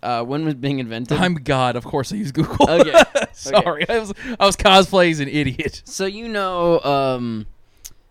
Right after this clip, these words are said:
Speaker 1: how, uh, Google likes to change the logo so you can click it and learn about an interesting fact of the day? They used to do it, like, once a month or every once in a while. Now it's, like, daily.
Speaker 2: No, but keep going. <laughs> Didn't know they did that.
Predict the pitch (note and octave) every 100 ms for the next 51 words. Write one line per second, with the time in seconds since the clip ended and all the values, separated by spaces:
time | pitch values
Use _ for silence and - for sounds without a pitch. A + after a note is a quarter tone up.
0 | _ - C#3+ C#3+ C3+ C3 B2+ A#2+ A2+ -
1 | - - B2 A#2+ A#2 G#2+ A#2 C3+ A#2+ B2
2 | A#2 A2+ - B2 A#2 - A2+ C#3+ B2 B2
3 | A2 A2+ A2 B2 B2+ C#3 C3+ C3+ - -
4 | - B2+ A#2 A2 C#3+ C3+ B2+ G#2 A#2+ B2
5 | A#2+ A#2+ A#2+ A2+ - A2+ - A#2+ B2+ -
6 | A2+ A2+ A2 A2+ A#2 A#2 _ _ _ _
7 | - A#2 B2+ - C3+ C3 A2+ G#2+ A#2+ -
8 | G#2 A2 A#2+ B2+ - - _ - G2+ G2+
9 | - A#2 A2+ A#2+ A2+ C3+ B2+ A#2+ A2+ A2+
10 | A2 G2 F#2+ A#2 A2+ G#2 E2 B1+ _ _
11 | - C#3 F3+ A#2 A2+ D#3+ D3+ E3 B2 A#2+
12 | - - - E3+ C#3+ D#3 D#3 G3+ - C#3
13 | G3 -